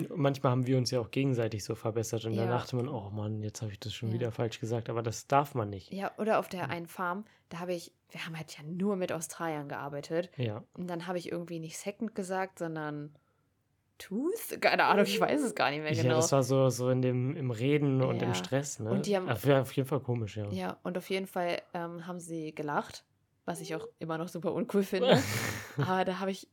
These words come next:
Speaker 2: mich halt auch voll scheiße danach gefühlt und voll schlecht und voll mies.
Speaker 1: Ja.
Speaker 2: Aber das darf man nicht, weil
Speaker 1: Nee, man muss da drüber stehen.
Speaker 2: Ja, und überleg mal, was sprechen die für eine andere Sprache? Die
Speaker 1: Keine.
Speaker 2: meisten Australier sprechen kaum andere Sprachen.
Speaker 1: Das stimmt, ja.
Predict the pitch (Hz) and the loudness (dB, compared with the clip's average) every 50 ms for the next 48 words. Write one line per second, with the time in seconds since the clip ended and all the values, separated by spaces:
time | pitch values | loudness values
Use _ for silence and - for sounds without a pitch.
0 | _ _ - 185 185 - 196 - - 196 202 - 202 185 - - 180 185 190 - | _ _ -12 -10 -8 -6 -6 -4 -4 -4 -4 -4 -4 -4 -4 -6 -8 -8 -8 -4
1 | - 175 165 151 151 151 151 - - 156 - - 170 160 160 165 165 - - 185 | -2 -2 -2 0 0 -2 -4 -4 -8 -12 -10 -8 -6 -6 -4 -6 -6 -8 -8 -8
2 | 175 - - 185 185 190 202 196 - - 175 - - 185 180 180 185 196 220 233 | -8 -6 -4 -2 0 0 0 -2 -4 -8 -10 -6 -6 -6 -4 -2 0 2 2 2
3 | 240 - - - - - 113 110 113 110 107 214 208 101 - - - 175 185 208 | 0 -2 -8 -12 -6 -2 0 0 2 2 2 2 2 0 -2 -4 -4 -2 -2 -2
4 | - 196 185 165 156 151 151 151 - - - - - - - - 131 135 139 139 | -2 -2 -4 -4 -2 -4 -6 -8 -10 -18 -20 -20 -16 -6 0 4 6 6 8 8
5 | 143 143 147 156 - 170 151 135 127 127 127 113 - - - 104 98 95 95 196 | 6 6 6 6 8 8 8 8 8 6 4 4 2 0 -4 -6 -6 -6 -6 -4
6 | 208 214 220 220 - - _ _ - 214 226 220 226 262 262 240 208 185 185 180 | -4 -4 -4 -4 -6 -10 _ _ -2 2 2 4 4 4 2 2 0 -2 -2 -4
7 | - - - - 214 220 - - - 202 196 208 202 190 202 208 - 262 233 170 | -6 -10 -14 -10 -8 -8 -6 -4 -4 -4 -2 -2 -4 -4 -4 -4 -2 0 2 2
8 | 135 143 147 139 156 151 - - 156 147 143 147 151 151 - - - - - 202 | 2 2 0 -4 -6 -6 -6 -6 -4 -4 -4 -4 -8 -10 -10 -14 -14 -10 -4 0
9 | 214 226 - 220 214 - - 180 - - - - 156 151 147 151 170 196 - - | 2 2 2 2 0 -2 -2 -4 -6 -8 -12 -10 -8 -6 -4 -2 -4 -4 -4 -6
10 | - 202 196 - 254 254 - - 269 208 160 - 139 131 131 120 139 - - - | -8 -8 -8 -6 -8 -8 -4 -4 -4 -2 -2 -4 -4 -4 -6 -6 -6 -8 -12 -10
11 | - 156 139 135 135 - 120 117 - - - 113 110 110 110 - 117 113 113 | -6 -4 -4 -2 0 0 0 0 0 -2 -2 -2 -2 -2 -2 -2 0 0 -2